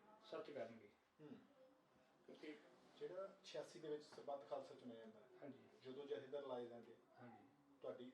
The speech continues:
Speaker 2: ਤੁਸੀਂ ਤਾਂ ਹੋਸ਼ 'ਚ ਹੋਗੇ।
Speaker 1: ਹਮ, ਹਾਂਜੀ, ਹੋਸ਼ 'ਚ ਸੀਗੇ, ਪਰ ਛੋਟੇ ਜਿਹੇ ਸੀ ਜਾਂਦੇ।
Speaker 2: ਹਾਂ,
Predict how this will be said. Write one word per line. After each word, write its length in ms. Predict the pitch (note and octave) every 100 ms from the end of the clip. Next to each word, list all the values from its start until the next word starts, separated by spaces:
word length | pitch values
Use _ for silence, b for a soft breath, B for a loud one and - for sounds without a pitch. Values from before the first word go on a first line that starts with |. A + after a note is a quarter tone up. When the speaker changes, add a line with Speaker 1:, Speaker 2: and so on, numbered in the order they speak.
| -
Speaker 2:
ਤੁਸੀਂ 140 | B2+
ਤਾਂ 100 | D3+
ਹੋਸ਼ 240 | - - -
'ਚ 40 |
ਹੋਗੇ। 240 | - - - - - -
Speaker 1:
ਹਮ, 240 | F3 F3+
ਹਾਂਜੀ, 180 | E3 F#3+
ਹੋਸ਼ 200 | F#3+ F3
'ਚ 60 | -
ਸੀਗੇ, 300 | G3 E3 G#3+
ਪਰ 400 | G3 F#3 F#3 F3 E3
ਛੋਟੇ 280 | D3+ F#3+
ਜਿਹੇ 160 | E3+ D3
ਸੀ 160 | B2+ C3+
ਜਾਂਦੇ। 280 | A#2+ A#2 A2 -
Speaker 2:
ਹਾਂ, 160 | C3+